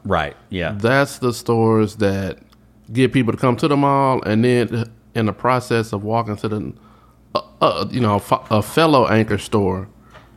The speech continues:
Speaker 2: um, "Oh, let me stop in Foot Action.
Speaker 1: Yeah.
Speaker 2: Let me stop in Finish Line.
Speaker 1: Mm-hmm.
Speaker 2: Man, those Jordans did come out today."
Speaker 1: That's right.
Speaker 2: So what happens is, you know, in most malls, you still have that. You still have, you know, for Barton, for instance, Barton Creek here, you got,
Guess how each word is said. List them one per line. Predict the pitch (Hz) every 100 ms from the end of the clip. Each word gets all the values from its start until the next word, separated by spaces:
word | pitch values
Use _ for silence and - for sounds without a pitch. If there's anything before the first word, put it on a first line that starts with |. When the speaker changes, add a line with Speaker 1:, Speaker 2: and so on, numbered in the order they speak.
| -
Speaker 2:
um, | 107 104 98 95 98 -
"Oh, | 285
let | 233 240
me |
stop | 226 196
in | 175
Foot | 165 147
Action. | 101 - 107
Speaker 1:
Yeah. | - -
Speaker 2:
Let | 110
me | 131
stop | - 123
in | 110
Finish | 151 151 147
Line. | 151 151 147
Speaker 1:
Mm-hmm. | 98 92 92 101 120 - -
Speaker 2:
Man, | 269
those | 240
Jordans | 226 220 208
did | 220 202
come | 165
out | 135
today." | 110 101 95 -
Speaker 1:
That's | 95 104 135
right. | 143 92 - -
Speaker 2:
So | - 143 120 95 - _ -
what | 117 117
happens | 143 165 160 135
is, | 139 123 - - -
you |
know, | 135 104
in | 107
most | 147 175
malls, | 160 139 123
you | 123
still | - - 185 175
have | 143 156 120
that. | 101 95 92 - _ - _ _ _ -
You | 110
still | 135
have, | 127 123 120
you |
know, | 123 95 92
for | - 107
Barton, | 110 117 - 90 110
for | 107 120
instance, | 113 110 104
Barton | 101 104 101
Creek | 101 98
here, | 98
you | 98
got, | 101 101